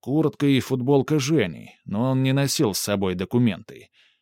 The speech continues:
Да и куртка, старая китайская, таких полно в городе.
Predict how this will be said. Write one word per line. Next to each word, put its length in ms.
Да 100
и 140
куртка, 640
старая 460
китайская, 760
таких 380
полно 320
в 80
городе. 580